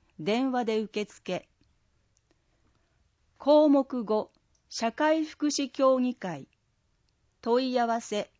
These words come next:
電話、五六六零零六一。月曜日から金曜日、祝日を除く。午前九時から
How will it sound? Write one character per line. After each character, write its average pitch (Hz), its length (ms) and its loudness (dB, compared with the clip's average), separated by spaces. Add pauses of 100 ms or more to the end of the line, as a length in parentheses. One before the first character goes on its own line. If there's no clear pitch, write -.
(480)
電 254 380 -2
話、 220 260 0 (440)
五 294 320 4
六 285 320 0
六 160 440 -8 (420)
零 285 380 2
零 247 300 0
六 160 280 -8
一。 185 420 -10 (1000)
月 214 300 -4
曜 320 220 0
日 233 140 -4
か 202 140 -6
ら 185 160 -4
金 254 360 -4
曜 226 300 -4
日、 156 220 -14 (640)
祝 - 340 -6
日 254 280 -6
を 240 160 0
除 214 380 -6
く。 - 240 -8 (1120)
午 277 260 0
前 220 280 -4
九 294 180 -6
時 277 180 -4
か 185 140 -8
ら 165 220 -10